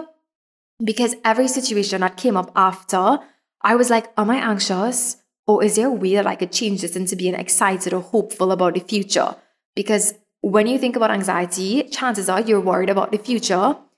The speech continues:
or worried about something, but why not just be excited or hopeful? And in being hopeful, it gives you a chance to kind of get out of that slump and just be like,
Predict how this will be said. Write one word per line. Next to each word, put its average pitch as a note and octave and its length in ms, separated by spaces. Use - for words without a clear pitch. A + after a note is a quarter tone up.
or G#3+ 100
worried G3 220
about G3 220
something, G#3 560
but A#3+ 240
why A3+ 360
not E4+ 240
just A#3+ 200
be B3 100
excited A#3 580
or F#3+ 80
hopeful? - 680
And A#3 100
in A3+ 120
being A3+ 220
hopeful, C4 680
it G3 160
gives G#3 300
you C#4+ 60
a D4 120
chance G#3+ 440
to A#3+ 80
kind B3 260
of C4+ 220
get F#3+ 160
out G3 180
of G#3 120
that G#3 280
slump G3+ 560
and G#3 140
just G3 180
be G3+ 140
like, F#3+ 340